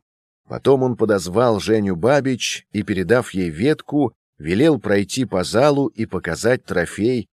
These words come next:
всем желающим, чтобы могли потрогать. «Есть же близорукие, детка, есть! У кого глаза,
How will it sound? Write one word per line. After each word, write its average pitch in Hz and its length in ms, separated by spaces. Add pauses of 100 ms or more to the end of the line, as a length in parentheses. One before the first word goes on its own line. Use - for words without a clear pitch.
(160)
всем 104 320
желающим, 95 760 (180)
чтобы 90 320
могли 92 300
потрогать. 90 760 (380)
«Есть 131 520
же 120 280
близорукие, 135 960
детка, 107 800 (220)
есть! 139 840 (180)
У - 100
кого 156 360
глаза, 120 840